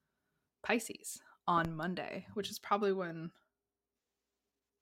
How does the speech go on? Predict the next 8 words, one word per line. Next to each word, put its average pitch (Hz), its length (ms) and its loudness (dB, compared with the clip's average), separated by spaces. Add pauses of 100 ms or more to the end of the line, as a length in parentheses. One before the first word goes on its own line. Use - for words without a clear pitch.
(160)
probably 202 300 2
when 165 380 -2
this 170 220 -8
episode - 280 -8
will 156 80 -8
get 160 180 -8
released. 147 640 -6
So 143 360 0